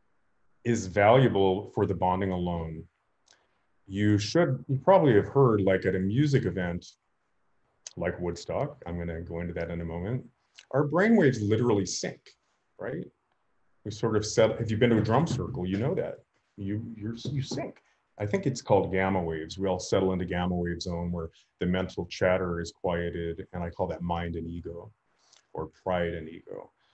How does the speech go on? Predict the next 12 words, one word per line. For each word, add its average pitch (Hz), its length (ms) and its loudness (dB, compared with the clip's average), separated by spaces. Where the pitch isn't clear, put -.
We 87 100 -8
settle 98 440 2
into, 127 320 0
arguably, 85 840 -6
our 82 260 -8
core 87 280 0
consciousness, 101 800 -6
and 80 120 -8
all 92 640 0
of 85 160 -8
the 85 300 -10
mind-driven, 98 1200 0